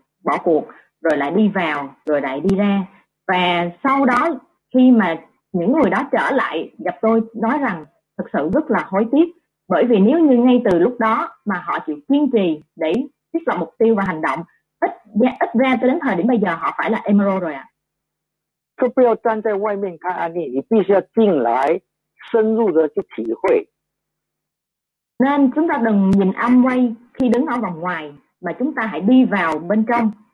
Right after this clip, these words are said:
Speaker 1: để tìm hiểu Amway ạ.
Speaker 2: 当你深入的时候，你才能够了解。
Speaker 1: Khi chúng ta tìm hiểu càng sâu thì chúng ta càng hiểu rõ.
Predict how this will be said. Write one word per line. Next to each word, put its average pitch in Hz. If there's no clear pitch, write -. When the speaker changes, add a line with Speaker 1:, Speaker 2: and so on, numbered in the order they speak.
Speaker 1:
để 180
tìm 180
hiểu 165
Amway 196
ạ. -
Speaker 2:
当 247
你 170
深 247
入 220
的 160
时 185
候， 175
你 131
才 117
能 127
够 123
了 95
解。 -
Speaker 1:
Khi 277
chúng 330
ta 330
tìm 214
hiểu 202
càng 190
sâu 269
thì 160
chúng 254
ta 220
càng 160
hiểu 160
rõ. 160